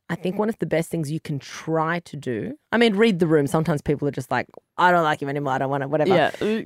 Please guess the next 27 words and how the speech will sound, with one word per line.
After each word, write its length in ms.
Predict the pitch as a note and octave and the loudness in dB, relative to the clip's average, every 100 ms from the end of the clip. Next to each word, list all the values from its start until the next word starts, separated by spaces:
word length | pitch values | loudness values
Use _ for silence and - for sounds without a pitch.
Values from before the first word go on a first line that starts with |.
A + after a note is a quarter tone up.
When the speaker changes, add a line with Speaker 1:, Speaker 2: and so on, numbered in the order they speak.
| - | 2
Speaker 1:
But 280 | G3 A3 | 6 6
in 120 | D4 G#3+ | 6 6
general, 560 | A#3 A3+ G#3+ G3+ D#3+ - - - | 6 6 6 4 2 -2 -20 0
I 120 | F#3 | 2
think 220 | F#3 G#3 A3 | 4 2 2
a 80 | |
good 280 | F3 F#3 F#3+ | 2 4 4
thing 300 | - F3+ F3 | 4 2 2
is, 380 | - E3 D#3+ D3 - - _ _ | 2 2 2 0 -10 -20 _ _
whenever 320 | F3+ F3 E3 E3 | 2 4 4 2
possible, 680 | E3 E3 F3+ D3 D3+ D4 _ _ _ | 0 -2 -2 0 0 -4 _ _ _
try 400 | - - F#3 F#3+ | -6 2 4 6
and 500 | F#3+ F#3 F3 E3+ - - - - _ - D#3+ | 6 6 4 2 -4 -16 -16 -16 _ -10 -4
do 180 | F#3 F#3+ | 0 0
things 200 | G3 E3+ | 0 -4
with 160 | E3 - | -6 0
both 280 | C#3+ F#3 - | 2 2 -2
of 140 | - | -8
them. 180 | - - | -10 -6
Try 220 | - F3 | -2 0
and 100 | G3+ | 0
get 140 | F#3+ | -2
to 120 | - D#3+ | -4 -2
know 200 | D#3 - | -2 -4
this 180 | C#3+ - | -6 -4
other 220 | D3+ F3+ | -2 -2
friend, 320 | - C#2 - | -4 -10 -10